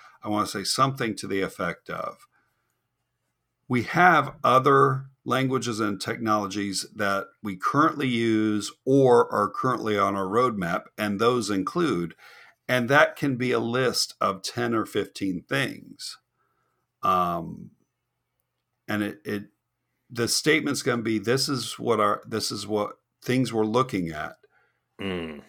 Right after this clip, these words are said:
Speaker 1: If you're interested in joining us to expand your knowledge in those areas, this is a place for you. Something along those lines. So,
Speaker 2: Well, well,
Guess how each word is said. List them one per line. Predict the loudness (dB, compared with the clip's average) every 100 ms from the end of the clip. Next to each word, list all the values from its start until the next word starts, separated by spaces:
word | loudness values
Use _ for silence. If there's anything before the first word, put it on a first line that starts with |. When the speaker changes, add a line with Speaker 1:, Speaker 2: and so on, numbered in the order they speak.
| _ _ _ 4
Speaker 1:
If | 4 4
you're | 4 4 4
interested | 2 4 4 2 2 0 -2 -2 -2 -10 0
in | 4 4 4 2 0 -4 _ _ _ _ _ -8
joining | 0 4 4 4 2
us | 0 0 -4
to | -2 0 -2 -4
expand | -4 -6 -2 -2 0 -2
your | -2
knowledge | 0 2 4 2 -2 -6
in | -4 -2 0
those | -2 0
areas, | 0 0 -4 -16 _ -18 -18 -20 _ _ _ _ _ _ _ _ _ _ _ _
this | -4 -4 -4
is | -6
a |
place | -4 -4 -4
for | -6 -12
you. | -14 -10
Something | -2 2 2 2 -2
along | 0 2 2
those | 0 -2 -6
lines. | -8 -10 -14 -20 -14
So, | -2 2 2 0 -12 -4
Speaker 2:
Well, | 0 0 -2 -16
well, | 0 2 4 2 -2 -8